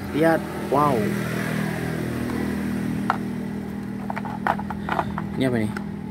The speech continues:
Ini Power Ranger apa nih, cek? Ada yang tahu nggak nih?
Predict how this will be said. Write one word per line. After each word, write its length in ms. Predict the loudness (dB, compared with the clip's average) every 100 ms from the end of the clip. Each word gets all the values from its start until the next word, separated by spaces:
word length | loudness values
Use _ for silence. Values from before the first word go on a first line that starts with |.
| -8 -8 -8 -6 -6 -6 -6 -6 -8 -8 -8 -8 -10 -4
Ini 160 | 2 2
Power 400 | 6 6 6 4
Ranger 240 | 2 0
apa 320 | 0 0 2
nih, 60 | 2
cek? 140 | 0 -2 -6 -10 -2
Ada 160 | 2 4
yang 80 |
tahu 160 | 4 6
nggak 100 | 6
nih? 60 | 2